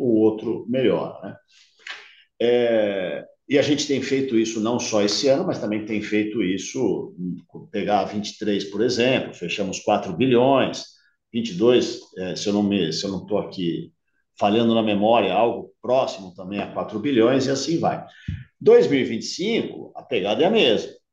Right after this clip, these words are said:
Já fechamos aí bons contratos que vamos divulgar, é, no fechamento do primeiro tri, e a gente espera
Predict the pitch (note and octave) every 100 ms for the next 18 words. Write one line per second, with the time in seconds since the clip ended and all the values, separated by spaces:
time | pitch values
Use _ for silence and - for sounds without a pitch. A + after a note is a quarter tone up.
0 | _ - G2 - G#2+ - A#2 C3+ A#2+ G2+
1 | F#2 G#2+ E2 A#2 A#2 - E2+ - F#2+ C#3+
2 | C#3+ - - F#2 F2 - - _ _ -
3 | A2 G#2 F#2 F#2 E2+ F#2 F#2+ F#2 C#2+ -
4 | _ _ _ _ - G2 F2+ F#2+ G2+ G#2+
5 | G2+ G2 F2+ F#2+ E2+ E2 - G2 B2 D3
6 | F3 E3 B2+ C#3+ - - F#2 A#2 D#3 E3+